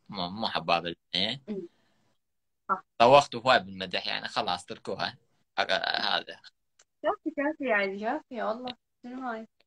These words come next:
Speaker 2: تعال تدخل القمر
Speaker 1: لا
Speaker 2: موعد؟
Speaker 1: تقصرون وياي، شكرًا جزيلًا لكم.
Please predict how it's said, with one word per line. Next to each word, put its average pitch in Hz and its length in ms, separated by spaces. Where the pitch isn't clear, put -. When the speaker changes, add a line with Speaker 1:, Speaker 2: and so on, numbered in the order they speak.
Speaker 2:
تعال 208 180
تدخل 240 280
القمر 226 380
Speaker 1:
لا 214 60
Speaker 2:
موعد؟ 311 360
Speaker 1:
تقصرون 95 280
وياي، 92 300
شكرًا 110 300
جزيلًا 92 580
لكم. 104 320